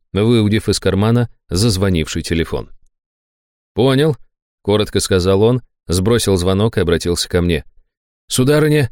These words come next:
с пробудившимися силами пришла в себя, друг мой. Желает беседовать с тобой». Так, эксперименты подождут. Сначала несколько дел, потом уже будем любознательными. Я допил чай, запихал в рот остатки ватрушки,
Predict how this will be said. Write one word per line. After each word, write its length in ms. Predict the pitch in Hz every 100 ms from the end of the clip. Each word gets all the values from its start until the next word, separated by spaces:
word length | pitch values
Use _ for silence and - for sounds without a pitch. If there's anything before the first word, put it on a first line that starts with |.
| - _
с 80 | -
пробудившимися 760 | 135 139 143 151 - 139 131
силами 400 | 135 - 147 151
пришла 380 | 143 139 123 139
в 60 | 127
себя, 240 | 151 160
друг 240 | 104 101 113
мой. 220 | 98 87 - _
Желает 460 | 98 147 135 151 143
беседовать 460 | 165 143 139 160
с 80 | -
тобой». 320 | 160 117 104 _ _ _ _ _ _ _ _ _ _
Так, 640 | 82 85 87 90 95 98 - - -
эксперименты 640 | 73 - 85 90 95 -
подождут. 560 | 101 104 87 71 - - _ _ - _
Сначала 500 | - 101 95 110 104
несколько 540 | 104 101 - 95 98
дел, 260 | 90 113 120
потом 440 | 101 - 107 95
уже 180 | 87 90
будем 340 | 82 85 87 - _ _
любознательными. 1000 | - 90 92 87 90 85 - 82 82 78 _ _ _ _ _ _ -
Я 200 | 120 160
допил 320 | 127 - 98
чай, 340 | - 143 151 - -
запихал 520 | 80 107 113 107 101
в 60 | 95
рот 200 | 98 -
остатки 440 | 82 - 82 -
ватрушки, 580 | 76 76 139 135 -